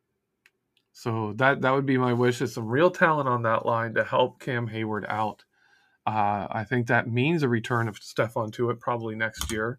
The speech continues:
And in my opinion, a high draft pick as well. I think this is the time you've gotta put some,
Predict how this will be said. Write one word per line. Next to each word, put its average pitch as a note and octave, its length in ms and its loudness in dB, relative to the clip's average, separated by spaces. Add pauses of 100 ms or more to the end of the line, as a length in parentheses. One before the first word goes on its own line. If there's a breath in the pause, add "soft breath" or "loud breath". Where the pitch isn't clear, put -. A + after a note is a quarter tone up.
(560)
And F3 320 6 (140)
in E3 100 2
my F3+ 180 8
opinion, F3+ 380 4
a C#3 80 6
high F3 200 6
draft F#3+ 400 8
pick B2+ 180 2
as B2+ 180 -2
well. F3+ 220 10
I C3+ 120 8
think D#3 260 -4
this - 240 -6
is D3+ 160 -6
the - 100 -20
time F3 360 4
you've E3+ 240 -6
gotta D#3+ 280 4
put F#3 240 -4
some, F3 280 -8